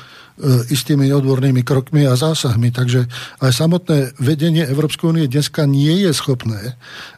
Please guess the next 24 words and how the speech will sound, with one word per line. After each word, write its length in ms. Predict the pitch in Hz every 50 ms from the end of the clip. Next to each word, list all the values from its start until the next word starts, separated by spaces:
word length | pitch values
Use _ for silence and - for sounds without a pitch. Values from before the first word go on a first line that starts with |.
| -
definovať, 720 | 117 135 156 - 180 175 160 160 151 151 147 143 - - - - - - -
len 80 | 151 147
hovoria 400 | 139 156 156 156 151 147 135 110 - - - - -
len 240 | 165 151 147 135 127
stádo: 400 | - - - - 139 135 123 123
„Buďme 400 | 120 127 131 156 131 160 156 123
spolu, 240 | - - 156 143
buďme 240 | 117 123 147 139 151
spolu, 400 | 139 - - 156 143 135 160 180 - - - - _ _ _
demonstrujme 640 | - 131 151 147 147 139 - - 156 165 143 131 135
jednotu, 320 | 131 147 160 156 - 165 151
lebo 160 | 147 151 147
nám 160 | 147 147 147
už 80 | 135 123
Británia 480 | 123 147 147 - 151 147 147 139 127
odchádza.“ 560 | 131 135 - - - 139 - - - 185 - - - - - - - - - - - - - -
Ale 160 | 147 135 127
keby 240 | 143 165 147 147 151
bola 160 | 143 147 143 143 147
iná 160 | 143 143 135
politika, 400 | 131 151 143 139 127 147 - 147
Británia 480 | 135 127 139 139 131 - 135 135 131 127
nie 240 | 123 123 127 127 123 131
odíde. 400 | 131 135 131 143 151 143 180 202